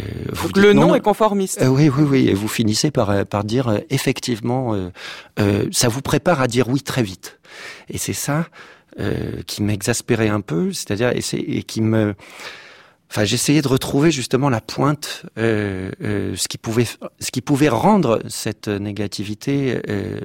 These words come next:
Speaker 1: réellement efficace. Et ça rejoignait une autre préoccupation qui était un peu moins circonstanciée, euh, un peu plus de longue haleine avec mes, mes travaux précédents sur l'ironie, sur, euh,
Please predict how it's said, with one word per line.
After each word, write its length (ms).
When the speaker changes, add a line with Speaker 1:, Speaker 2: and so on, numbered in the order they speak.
Speaker 1:
réellement 640
efficace. 500
Et 60
ça 160
rejoignait 320
une 120
autre 140
préoccupation 600
qui 100
était 100
un 100
peu 140
moins 180
circonstanciée, 800
euh, 360
un 120
peu 140
plus 520
de 140
longue 280
haleine 320
avec 320
mes, 320
mes 400
travaux 320
précédents 520
sur 240
l'ironie, 560
sur, 240
euh, 80